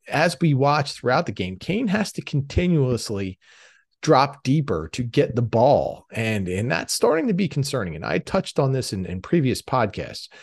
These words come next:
I don't think it's necessarily the time to hit the panic button that Bayern Munich doesn't know how to work with Kane or integrate Kane. But this needs to get better. It needs to get better soon if you really want to maximize what you can get from Kane.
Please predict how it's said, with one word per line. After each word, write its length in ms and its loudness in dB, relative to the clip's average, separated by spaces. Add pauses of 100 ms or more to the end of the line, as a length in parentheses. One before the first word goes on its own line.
(340)
I 80 2
don't 220 2
think 180 2
it's 220 0
necessarily 760 2
the 80 -2
time 280 -4
to 60 0
hit 120 -2
the 60 -16
panic 440 -2
button 400 -2 (360)
that 180 -4
Bayern 240 4
Munich 240 0
doesn't 260 -2
know 120 -4
how 180 -2
to 80 -4
work 260 -2
with 140 -8
Kane 260 -2
or 80 -6
integrate 460 0
Kane. 360 -2 (500)
But 240 0
this 240 0
needs 300 2
to 80 -12
get 240 -2
better. 260 2
It 80 -6
needs 260 -6
to 60 -14
get 160 -4
better 200 2
soon 300 -2
if 120 -6
you 140 2
really 340 8
want 160 4
to 60 0
maximize 760 -2
what 160 -6
you 80 -8
can 200 -8
get 280 0
from 200 -16
Kane. 320 -10